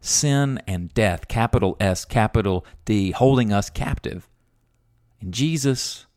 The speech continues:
we see the God that's not out to get us, but who is out to rescue us.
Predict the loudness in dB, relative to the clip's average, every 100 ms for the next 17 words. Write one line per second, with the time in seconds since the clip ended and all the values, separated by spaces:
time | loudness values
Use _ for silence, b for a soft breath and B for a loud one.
0 | _ _ _ -10 -6 -2 -2 -2 -4 -2
1 | -2 -4 -6 -12 _ _ _ _ _ _
2 | _ _ -8 -4 -2 -2 -4 -4 -4 -4
3 | -10 0 2 4 0 0 0 2 2 2
4 | 0 -2 -4 -8 -8 -8 -8 -8 -8 -8
5 | -12 -16 -18